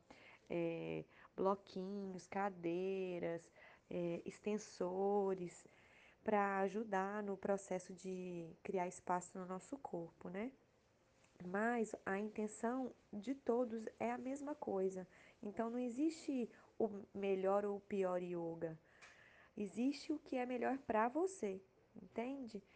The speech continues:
Então, o interessante de a gente conhecer vários estilos de yoga é isso, é pra você, é, sentir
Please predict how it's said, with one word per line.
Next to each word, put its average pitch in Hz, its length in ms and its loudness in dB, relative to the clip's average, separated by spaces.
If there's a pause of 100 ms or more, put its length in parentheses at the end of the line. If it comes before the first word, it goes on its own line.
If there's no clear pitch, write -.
(280)
Então, 208 760 -2
o 220 100 2
interessante 214 540 0
de 240 80 -10
a - 20 -6
gente 233 180 -6
conhecer 208 480 -2 (140)
vários 202 360 0
estilos 196 340 -4
de 196 120 0
yoga 226 260 4
é 320 100 2
isso, 233 280 0
é 214 40 -2
pra 214 160 -2
você, 214 580 0 (580)
é, 190 760 0
sentir 233 760 -4